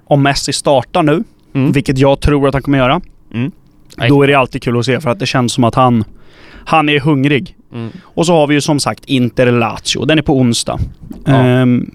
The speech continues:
Speaker 1: så att det är klart att det är en hel del fina matcher. Och
Speaker 2: Ja.
Speaker 1: jag, alltså jag älskar de här mittenveckorna.
Speaker 2: Ja. Sen har vi ju också A I K, I F K Göteborg.
Speaker 1: Ja, det är en hatmatch.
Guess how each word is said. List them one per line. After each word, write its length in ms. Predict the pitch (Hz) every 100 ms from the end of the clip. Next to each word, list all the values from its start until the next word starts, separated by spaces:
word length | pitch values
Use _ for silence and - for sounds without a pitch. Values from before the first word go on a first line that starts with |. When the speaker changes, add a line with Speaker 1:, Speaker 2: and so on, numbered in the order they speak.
| -
Speaker 1:
så 140 | -
att 100 | 151
det 140 | 175 202
är 40 |
klart 220 | 302 202
att 60 | 180
det 60 | 190
är 40 |
en 80 | 185
hel 280 | 196 208 180
del 180 | 175
fina 300 | 160 180 175
matcher. 440 | 165 160 - - 131
Och 200 | 123 120
Speaker 2:
Ja. 260 | 113 120 -
Speaker 1:
jag, 400 | 156 190 120 120 -
alltså 180 | 135 127
jag 80 | 165
älskar 280 | 120 - 180
de 80 |
här 60 | 117
mittenveckorna. 540 | 107 - 107 - - -
Speaker 2:
Ja. 180 | 117 110 -
Sen 260 | - 160
har 140 | 170 165
vi 80 |
ju 60 | 160
också 460 | 156 - - 160 -
A 220 | 170 151
I 60 | 135
K, 400 | - 143 127 110
I 100 | 143
F 60 | 127
K 100 | -
Göteborg. 560 | 127 139 135 113 73 107 - -
Speaker 1:
Ja, 120 | 131
det 60 | 120
är 20 |
en 60 |
hatmatch. 400 | 110 101 - -